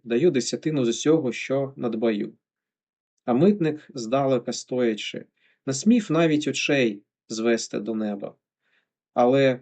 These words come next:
бив себе в груди, промовляючи: «Боже, будь милосердний до мене грішного». Кажу вам, що це повернувся до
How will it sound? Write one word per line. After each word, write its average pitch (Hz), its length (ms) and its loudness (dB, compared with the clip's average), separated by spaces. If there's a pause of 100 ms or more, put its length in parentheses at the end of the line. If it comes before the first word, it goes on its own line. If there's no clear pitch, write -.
бив 143 280 2
себе 120 280 -4
в 113 40 0
груди, 156 380 -4
промовляючи: 113 840 -4 (180)
«Боже, 131 640 0 (420)
будь 151 400 2
милосердний 131 800 0
до 113 200 -4
мене 113 360 -2
грішного». 110 640 -4 (560)
Кажу 156 420 6
вам, 113 280 -2 (380)
що - 220 -4
це - 500 2 (880)
повернувся 151 800 2
до 131 480 0